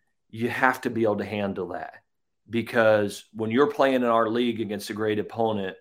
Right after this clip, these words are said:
or you're playing in Omaha, or you're playing in Yankee Stadium, everything can speed up on you,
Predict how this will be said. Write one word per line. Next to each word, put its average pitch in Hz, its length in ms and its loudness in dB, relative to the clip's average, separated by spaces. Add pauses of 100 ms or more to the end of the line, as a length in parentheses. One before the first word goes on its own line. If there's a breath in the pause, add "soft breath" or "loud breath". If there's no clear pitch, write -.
or 98 320 -4
you're 101 140 -4
playing 123 280 2
in 113 80 -2
Omaha, 95 600 0 (440 soft breath)
or 110 120 0
you're 110 160 0
playing 123 280 0
in 110 120 -2
Yankee 110 380 -6
Stadium, 95 720 -4 (920)
everything 123 580 2
can 113 140 -4
speed 107 340 -2
up 92 240 -4
on 87 240 -4
you, 92 100 -16